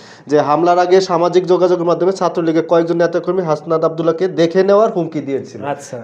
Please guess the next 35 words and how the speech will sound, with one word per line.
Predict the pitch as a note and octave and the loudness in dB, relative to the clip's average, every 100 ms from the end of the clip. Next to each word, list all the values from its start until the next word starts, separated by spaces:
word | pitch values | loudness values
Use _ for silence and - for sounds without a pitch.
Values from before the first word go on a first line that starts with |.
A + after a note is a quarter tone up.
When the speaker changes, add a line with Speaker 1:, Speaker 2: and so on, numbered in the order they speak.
| B2 | 0
Speaker 1:
দেখে | F#3 F#3+ G#3 | 2 4 2
নেওয়া, | F#3+ D3+ A#2 | 4 2 0
এটা | B2 | -2
Speaker 2:
দেখে | E3+ E3 | -2 0
Speaker 1:
তারা | F3 | 0
Speaker 2:
নেওয়া, | F3 F3+ | 2 2
Speaker 1:
কোট | F3+ - - | 0 -2 -10
Speaker 2:
হ্যাঁ, | D3+ | -6
Speaker 1:
আনকোট | F3 E3 C3+ | -4 -4 0
Speaker 2:
কোন | G3+ | 2
কোট | F#3 | 2
Speaker 1:
করেছে। | F#3 E3+ | 2 2
Speaker 2:
আনকোট? | D#3 D3 D3+ - - - - | 0 -2 -6 -8 -20 -20 -4
Speaker 1:
তারা | D#3+ F3+ | 0 2
বলেছে | F#3 G#3+ G#3+ | 2 2 2
নিষিদ্ধ | F#3 F#3+ G#3 G#3 G#3+ | 2 2 0 0 0
ঘোষিত | D#3+ D#3+ F#3+ F3+ E3 | 0 -2 0 2 2
ফ্যাসিস্ট | E3 F3 F#3 | 0 -4 -2
বাড়ির | E3 F#3 G3 - - | 0 0 0 -4 -6
ছাত্র | D#3+ F#3+ | -2 0
সংগঠন | F3+ F#3 E3+ E3+ E3+ F#3 | 0 0 0 2 2 0
Speaker 2:
আচ্ছা। | - - - - C3 | -6 -18 -20 -20 -6
Speaker 1:
ছাত্রলীগে | E3 D#3+ F3+ F3 F3 F#3 B3+ - - | -4 0 2 2 4 4 2 0 -6
এই | F3 | -4
হামলা | D#3+ D#3 D3+ | -2 -2 -2
জড়িত। | C#3+ C#3 B2+ C3 - | -2 -4 -6 -12 -12
তারা | D#3 F3 F3+ | -4 -2 -2
স্টেট | - A#3 G#3 | -2 0 0
বলে | A3 G#3+ | 2 0
দিচ্ছে | G3+ - D3+ | -2 -6 -8
যে | D3+ | -6
এই | F3 F#3+ F#3+ | -6 -2 -2
হামলায় | F3+ F3 F#3 A3+ A#3+ - - - | -2 -4 0 0 0 -8 -12 -4
ছাত্রলীগই | D3+ D3+ D3 D3 D#3+ | -2 -2 -6 -4 -4
জড়িত, | D3 C3+ C3+ | -4 -6 -8